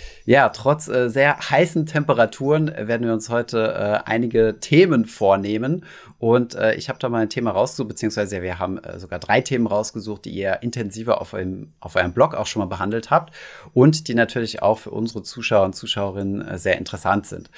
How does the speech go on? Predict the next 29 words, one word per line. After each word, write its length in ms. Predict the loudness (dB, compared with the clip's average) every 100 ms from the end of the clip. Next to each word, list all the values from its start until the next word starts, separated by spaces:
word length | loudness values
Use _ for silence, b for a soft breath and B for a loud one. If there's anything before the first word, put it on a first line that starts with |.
| B B B
Loslegen 600 | -2 0 0 0 0 2
wollte 180 | 0 0
ich 120 | -2
mal 140 | -2 0
mit 160 | -2
dem 140 | -4 -8
Thema 640 | -6 -2 0 0 0 -2
Entnahmestrategie 1400 | -2 -2 -2 0 4 4 4 2 -4 -4 -4 -6 -4 -2 -2
beziehungsweise 720 | -4 -4 -2 0 2 2 0
Kapitalverzehr. 1300 | -8 -10 -10 -4 0 0 -2 -10 -14 -12 -10 -8 -10 -14 B B B B
Das 160 | -8
ist 80 | -2
ja 80 | -2
sicherlich 540 | 0 0 0 0 -6
so 180 | -6 0
ein 120 | 0
Thema, 560 | 0 2 4 6 4 2
wo 200 | -4 -4
viele 480 | -4 -4 4 4 4
auch 140 | 2
deiner 240 | 0 0 2
Mandanten 460 | 0 2 2 2
oder 200 | 2 2
eurer 220 | 2 2
Mandanten 540 | 2 0 2 0 0 -4
in 100 | -4
der 100 | -4
Vermögensberatung 1080 | -2 2 4 2 -2 0 2 2 0 -2 -4 B B B B B
ja 220 | 2 2